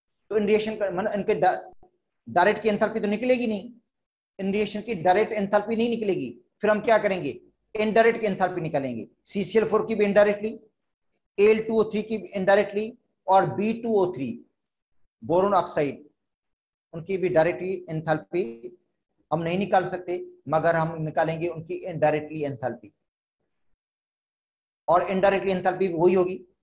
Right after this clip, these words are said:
जो डायरेक्ट की एंथैल्पी है। तो इसका मतलब है, ऐसी रिएक्शन जिनकी direct एंथैल्पी measurement impossible है, उनकी हम indirectly एंथैल्पी रिएक्शन वैल्यू करेंगे, heat of formation वैल्यू करेंगे, heat of combustion वैल्यू करेंगे,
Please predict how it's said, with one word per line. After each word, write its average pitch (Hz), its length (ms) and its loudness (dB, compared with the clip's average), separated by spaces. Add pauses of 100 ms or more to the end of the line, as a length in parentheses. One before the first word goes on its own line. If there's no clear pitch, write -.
जो 151 160 -2
डायरेक्ट 151 360 0
की 185 60 -4
एंथैल्पी 156 420 -10
है। 123 80 -8
तो - 520 -16
इसका 180 200 -2
मतलब 175 360 0
है, 185 80 0
ऐसी 185 280 -2
रिएक्शन 185 260 -2
जिनकी 170 260 -4
direct 185 360 0
एंथैल्पी 180 400 -4
measurement 175 380 0
impossible 175 500 -2
है, 170 60 0 (460)
उनकी 160 200 -2
हम 160 140 2 (800)
indirectly 170 460 0
एंथैल्पी 156 440 -2
रिएक्शन 147 260 -4
वैल्यू 170 180 -2
करेंगे, 165 280 -4 (280)
heat 170 140 -2
of 175 140 2
formation 175 500 -2
वैल्यू 170 220 -2
करेंगे, 160 340 -2 (640)
heat 185 220 0
of - 160 2
combustion 175 440 -2
वैल्यू 185 200 2
करेंगे, 170 400 -2